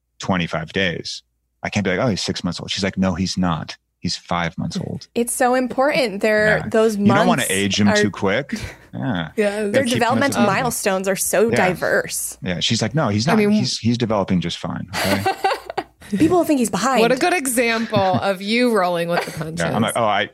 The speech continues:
Speaker 1: like,"
Speaker 3: I'm, I'm bringing us back. Don't
Speaker 1: Yeah.
Speaker 3: worry.
Speaker 1: It's like, I didn't know so
Speaker 3: <laughs>
Speaker 1: many things about all these things. So I'm learning.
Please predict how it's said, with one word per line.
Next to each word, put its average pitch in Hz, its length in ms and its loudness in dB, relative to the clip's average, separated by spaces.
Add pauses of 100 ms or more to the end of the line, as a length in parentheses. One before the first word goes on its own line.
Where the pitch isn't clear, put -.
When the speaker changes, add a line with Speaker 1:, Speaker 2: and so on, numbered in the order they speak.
(100)
Speaker 1:
like," 120 160 -2
Speaker 3:
I'm, 285 180 0
I'm 330 220 2
bringing 285 300 2
us 185 180 -2
back. 170 280 -2
Don't 254 180 4
Speaker 1:
Yeah. 165 60 2
Speaker 3:
worry. 170 260 2
Speaker 1:
It's - 180 2
like, 107 120 2
I 110 160 2
didn't 101 200 2
know 98 220 6
so 131 240 2
Speaker 3:
<laughs> 120 60 2
Speaker 1:
many 92 120 -2
things - 460 -10
about 85 400 -2 (260)
all 90 180 2
these 78 220 -12
things. - 400 -16
So - 240 -4
I'm 85 280 0
learning. 80 360 -4